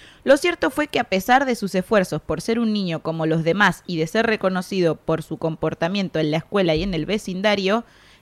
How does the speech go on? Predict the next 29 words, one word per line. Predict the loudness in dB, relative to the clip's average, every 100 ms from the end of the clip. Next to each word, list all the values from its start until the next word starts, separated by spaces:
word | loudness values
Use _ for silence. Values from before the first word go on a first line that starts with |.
| -12 0
eh, | 2 4 2 4
Gacy | 4 4 -4
junior | -4 -2 0 -2 -2 -4
nunca | -2 -2 -2 0
pudo | 2 2
alcanzar | 2 -2 0 0
las | 0 -2 -8
expectativas | -4 -4 -2 -4 0 2 2
de | -2
su | -8
padre, | -2 0 0 -4 -12 -20 -20 -10
lo | 2 2
que | 4
le | 0
provocó | 2 2 0 2 0
una | 2 2
gran | 4 4
frustración. | 2 -4 0 -2 -2 -6 -6 -12 _ -20 -20 -20 _
Sin | -8 -4
embargo, | 2 4 4 0 0
no | 0 0
mostraba | -2 0 4 4 4
su | 2
debilidad | 0 0 -2 0 0 0 -2
e |
incluso | -2 -4 -2 -2 0 -4
cuando | -2 -4 -2
lo | 2 2
azotaban, | 0 -6 0 0 4 2 0